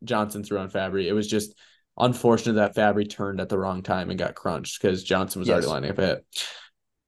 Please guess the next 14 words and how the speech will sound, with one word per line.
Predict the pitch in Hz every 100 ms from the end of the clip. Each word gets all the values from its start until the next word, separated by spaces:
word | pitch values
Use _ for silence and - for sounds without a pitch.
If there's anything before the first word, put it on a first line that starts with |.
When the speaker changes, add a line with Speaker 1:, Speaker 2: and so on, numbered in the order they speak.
| _ _
Speaker 1:
But | 131 139 135
they | 139 143
explained | 139 - - 135 165 139
what | 117 113
happened. | 131 143 117 92 95 _ _ _ _ _ _ _ _
The | 143
go-, | 123 123 117
the, | 123 107
like, | 110 123 117
the | 120
Gostisbehere | 113 113 - 131 135
and | 131
DeBrincat | 120 113 110 147 139
one | 143 147 139 139